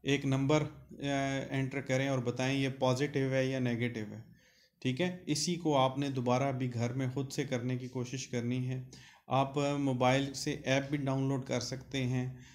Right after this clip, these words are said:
सी प्रोग्रामिंग के लिए, अपनी जो है वो कंप्यूटर्स में भी सी इंस्टॉल कर सकते हैं। तो ये सारी चीज़ें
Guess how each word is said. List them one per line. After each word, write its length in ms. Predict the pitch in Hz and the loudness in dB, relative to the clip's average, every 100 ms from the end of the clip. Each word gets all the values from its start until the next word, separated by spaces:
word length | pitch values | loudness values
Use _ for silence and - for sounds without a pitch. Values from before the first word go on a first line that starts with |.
| - - | -14 -6
सी 260 | 123 135 127 | -4 -2 -2
प्रोग्रामिंग 600 | 135 127 123 123 127 127 | -2 0 2 2 2 2
के 80 | 123 | 0
लिए, 200 | 123 127 | -2 -2
अपनी 680 | 123 - 143 143 135 127 120 | -6 -4 -2 0 0 -2 -2
जो 120 | 135 | 0
है 200 | 131 127 | 0 0
वो 520 | 127 131 131 - - 120 - - | 0 0 -2 -4 -8 -10 -10 -4
कंप्यूटर्स 480 | 120 131 131 151 | -2 -2 0 0
में 120 | 156 147 | 0 -2
भी 80 | |
सी 220 | 147 139 139 | -2 -2 -2
इंस्टॉल 400 | 131 - 127 123 | -2 -2 -2 0
कर 140 | 120 | -4
सकते 380 | - - - 120 | -4 -10 -8 -6
हैं। 240 | 113 113 113 - - - _ _ - | -4 -4 -8 -18 -20 -20 _ _ -2
तो 80 | 123 127 131 - - | 0 0 -4 -14 -12
ये 220 | 127 127 139 | -2 0 0
सारी 280 | 123 120 | 0 0
चीज़ें 460 | 120 120 113 147 | 0 -2 -2 -2